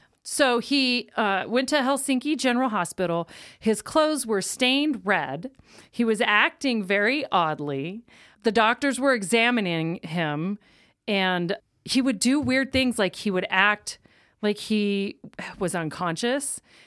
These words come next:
when he was faking, like, pretend to fall unconscious. And he would yell at the staff, like, randomly, be kind of abusive to the staff. Um, he had dirt under his fingernails. Uh, and like I said, his clothes were stained red.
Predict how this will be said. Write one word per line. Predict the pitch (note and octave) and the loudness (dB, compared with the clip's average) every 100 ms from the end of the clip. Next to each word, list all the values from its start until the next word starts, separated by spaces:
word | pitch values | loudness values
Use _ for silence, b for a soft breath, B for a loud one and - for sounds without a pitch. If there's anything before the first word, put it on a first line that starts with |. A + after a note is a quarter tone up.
| b | b
when | G#3 G3+ | -4 -2
he | |
was | E3+ - | -2 -2
faking, | F3 D#3+ A3 A#3 B3 A#3 | -4 -2 0 0 2 0
like, | E3 - | -2 -2
pretend | F#3 - F#3 G3 | -6 -2 0 0
to | |
fall | F3+ F#3 F3+ F3+ | 0 0 0 0
unconscious. | E3+ - D#3+ D3+ - G3 G#3 - B B B | -4 -4 -4 -4 -2 -2 -4 -8 B B B
And | - F#3 F3 | -2 0 0
he | D#3 G#3 G3 | 0 2 2
would | F3 E3+ | 0 -2
yell | D3+ G3+ G3 G3 A#3+ C4 | 0 2 4 4 2 0
at | G3+ F#3 | -2 -4
the | |
staff, | - - E3+ F#3 C4 C4 - B B B B - | -6 -2 0 2 0 -2 -20 B B B B -4
like, | B3+ | -4
randomly, | G3+ A3+ A#3+ B3 B3 B3+ C4 | 2 2 2 2 0 0 0
be | A3 | -2
kind | G3 G3 | -2 -2
of | F3 | -2
abusive | D#3 F3+ G3 A3 F3+ | -2 -2 0 -4 -4
to | A3 | -6
the | F3 | -4
staff. | - - E3+ F3+ G#3 - B B B | -4 0 2 2 0 -8 B B B
Um, | F#3 | -2
he | F3+ | 2
had | F#3 D#3 - | 0 -2 0
dirt | G3 G#3 - | 2 2 0
under | A#3 C4+ | 0 0
his | C#4 C4+ | -2 -2
fingernails. | G#3+ F#3 F#3 F3 E3 E3+ F#3+ - B A3 B B B - | -4 -2 -2 -2 -2 -4 -6 -10 B -20 B B B -4
Uh, | F#3 F3 F3+ | 0 0 0
and | F3+ E3+ F3 | 0 -2 -2
like | F3 D#3+ | -4 -4
I | |
said, | E3+ E3+ | -4 -2
his | D#3+ | -4
clothes | - F3+ E3+ | -2 -4 -2
were | G3+ | -6
stained | - F#3 E3+ | -4 -4 -2
red. | D#3 C#3+ C#3+ | -2 -2 -4